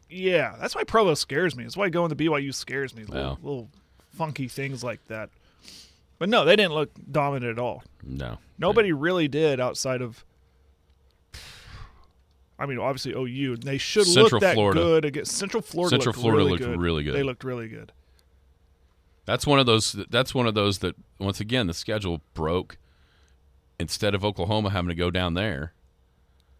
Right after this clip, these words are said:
Speaker 2: Central Florida comes. Uh, John Reese Plumlee at quarterback. He's been around forever.
Speaker 1: Mm-hmm.
Speaker 2: He can do stuff. He can definitely do things.
Speaker 1: They got a coach.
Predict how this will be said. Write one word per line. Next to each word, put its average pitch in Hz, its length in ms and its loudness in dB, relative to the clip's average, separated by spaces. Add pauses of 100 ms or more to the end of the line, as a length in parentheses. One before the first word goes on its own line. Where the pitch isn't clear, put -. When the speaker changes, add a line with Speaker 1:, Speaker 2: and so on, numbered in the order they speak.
(240)
Speaker 2:
Central 82 300 -8
Florida 80 240 -2
comes. - 640 -8
Uh, 73 60 -12
John 82 300 -4
Reese 87 180 -2
Plumlee 87 340 -4
at - 60 -12
quarterback. 90 460 -4
He's 92 140 -8
been 92 120 -6
around 80 200 -4
forever. 90 680 -8 (160)
Speaker 1:
Mm-hmm. 120 280 -12 (400)
Speaker 2:
He 87 180 -8
can 107 140 -2
do 104 120 -2
stuff. - 460 -10 (880)
He - 100 -20
can 71 220 -14
definitely 85 420 -4
do 80 160 -8
things. 53 320 -14
Speaker 1:
They 98 60 -16
got 113 180 -8
a 127 40 -10
coach. 123 360 -6